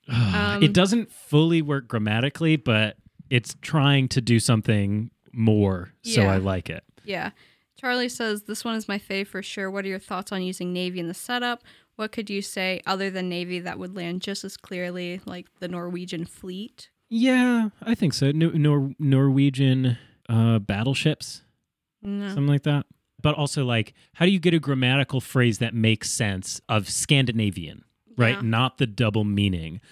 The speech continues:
Speaker 1: but, like, to make sure they could Scandinavian, but it, but it, that doesn't make sense 'cause you, you couldn't just say, "To make sure," oh, no, you could. If you have a Black American vernacular,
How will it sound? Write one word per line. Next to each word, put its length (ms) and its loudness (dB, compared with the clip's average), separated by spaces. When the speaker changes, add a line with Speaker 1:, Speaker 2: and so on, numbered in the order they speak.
Speaker 1:
but, 120 -2
like, 400 -2
to 100 6
make 280 4
sure 440 2
they 440 2
could 400 0
Scandinavian, 1160 0
but 140 4
it, 160 0
but 140 6
it, 80 0
that 120 0
doesn't 200 0
make 140 -2
sense 260 -2
'cause 200 0
you, 120 0
you 180 2
couldn't 280 2
just 280 -2
say, 400 0
"To 120 0
make 240 2
sure," 420 -2
oh, 140 4
no, 400 0
you 160 6
could. 540 -2
If 60 -2
you 60 6
have 100 2
a 60 4
Black 300 0
American 440 0
vernacular, 720 0